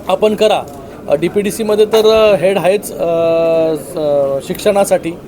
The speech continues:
पण त्याच्या, अ, बरोबर नाविन्यपूर्ण योजनेमधून जो आहे तो फंड तिथे ट्रान्सफर करू शकतो आपण आणि त्याचबरोबर यू-, <coughs> बाकी डिपार्टमेंटमधून शासनाकडून देखील काही फंड जो आहे तो हा घेऊ शकतो. म्हणून एक शंभर कोटीचा जर प्लॅन बनवला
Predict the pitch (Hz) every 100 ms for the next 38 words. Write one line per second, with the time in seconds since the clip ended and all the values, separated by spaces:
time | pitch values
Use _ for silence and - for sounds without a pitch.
0 | - - - 202 233 233 214 180 175 208
1 | 214 202 - 170 160 156 151 - 151 190
2 | 247 175 123 - - - 143 156 175 208
3 | 220 208 202 214 202 190 214 214 202 214
4 | 202 202 202 196 196 196 190 196 190 180
5 | 180 190 185 190 190 - 196 180 202 -
6 | - - 175 175 190 190 190 202 208 180
7 | 180 196 - - - - - - - -
8 | - 233 247 - 285 208 175 160 226 196
9 | 202 190 208 214 202 180 170 160 214 208
10 | 214 202 185 233 208 202 196 190 185 175
11 | 175 190 269 - - - - 196 220 233
12 | - - 147 202 285 190 151 156 123 -
13 | - - 151 185 240 247 226 180 214 214
14 | 190 208 214 202 202 185 190 196 175 214
15 | 196 165